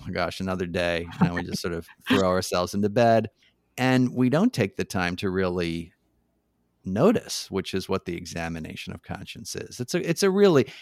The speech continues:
Speaker 1: and the other thing is, to your point, it's a really easy prayer.
Speaker 2: Yeah.
Speaker 1: I mean, just review the day. It doesn't,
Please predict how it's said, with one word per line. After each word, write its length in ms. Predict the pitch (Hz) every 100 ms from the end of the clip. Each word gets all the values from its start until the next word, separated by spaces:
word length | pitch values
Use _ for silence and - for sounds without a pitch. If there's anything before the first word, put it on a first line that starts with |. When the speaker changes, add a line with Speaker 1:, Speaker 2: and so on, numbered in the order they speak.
| -
Speaker 1:
and 80 | 170
the 40 | 220
other 100 | 233
thing 100 | 175
is, 260 | 135 113 - - -
to 100 | 135
your 100 | 123
point, 240 | - 110
it's 160 | 139 -
a 40 |
really 300 | 185 175 143 -
easy 420 | 117 113 95 90
prayer. 480 | - 85 80 - - _ _
Speaker 2:
Yeah. 320 | 151 196 180 - _ _ _ 110
Speaker 1:
I 60 |
mean, 160 | 113 110
just 300 | - 156 -
review 360 | 117 98 104 98
the 120 | 92
day. 300 | 85 82 78
It 160 | - -
doesn't, 400 | 143 143 127